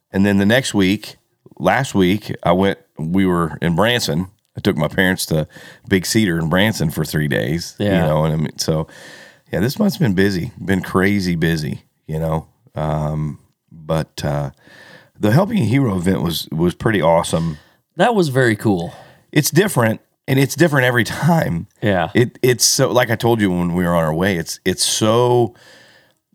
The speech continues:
Speaker 1: um, dysfunctional when you get there.
Speaker 2: Yeah.
Speaker 1: 'Cause you're just like, "Okay, are we doing, no, yes, okay, we are.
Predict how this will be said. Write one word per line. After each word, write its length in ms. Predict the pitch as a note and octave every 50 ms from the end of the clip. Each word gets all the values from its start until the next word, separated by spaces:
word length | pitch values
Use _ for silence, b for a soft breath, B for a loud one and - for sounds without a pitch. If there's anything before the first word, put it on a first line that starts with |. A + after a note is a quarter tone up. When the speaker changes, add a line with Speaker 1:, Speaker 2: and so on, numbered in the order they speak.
| -
Speaker 1:
um, 420 | - - F#2+ F#2 F2 E2+ E2 E2 D#2+
dysfunctional 840 | E2 G#2 G#2+ - - - - G#2+ G#2 A#2 A2+ - - A#2 A#2 A#2 A#2
when 100 | A2+ A2+ G2+
you 80 | F#2
get 200 | E2 E2+ G2+ -
there. 280 | - A2+ A2 A#2 B2+ B2 -
Speaker 2:
Yeah. 280 | A2 A2 G2 F2+ E2+ - _ _ _
Speaker 1:
'Cause 200 | - - A#2+ G#2+
you're 100 | B2 C3
just 200 | A#2+ A2+ G#2+ -
like, 200 | A2 F#2+ E2+ - - - - -
"Okay, 280 | - F2+ F#2 - G2 F2+
are 140 | E2 F2+ F#2
we 120 | F#2+ G2
doing, 180 | F2 G2+ G#2 -
no, 440 | A1 A#1 D#2+ F#2 F#2 F#2 G2 A2 A2+
yes, 460 | G#2 F#2+ G2 G2+ A#2 A2 - - - -
okay, 220 | - G#2 - A2+
we 180 | G2+ F#2+ F2 E2+
are. 320 | D#2+ E2+ G2 G#2+ A#2+ B2+